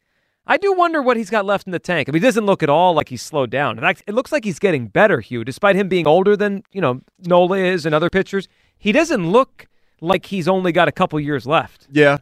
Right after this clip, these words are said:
Speaker 2: and, and another thing is, like, the one thing that we always say is a premium on pitching, and, and you have to pay that. And, and that's the one thing that even now we're still looking for. You're still looking for pitching.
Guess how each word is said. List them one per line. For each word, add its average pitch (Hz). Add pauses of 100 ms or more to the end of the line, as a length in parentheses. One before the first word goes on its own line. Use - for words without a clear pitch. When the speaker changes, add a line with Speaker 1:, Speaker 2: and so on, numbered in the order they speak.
(120)
Speaker 2:
and, 139
and 135
another 156
thing 120
is, 110
like, 101
the 107
one 151
thing 147
that 123
we 123
always 110
say 117
is 98
a 85
premium 90
on 82
pitching, 85 (600)
and, 90
and 95
you 104
have 110
to 95
pay 92
that. 71
And, 92
and 95
that's 101
the 98
one 101
thing 98
that 92
even 101
now 95
we're 98
still 110
looking 95
for. 76
You're 78
still 117
looking 90
for 85
pitching. -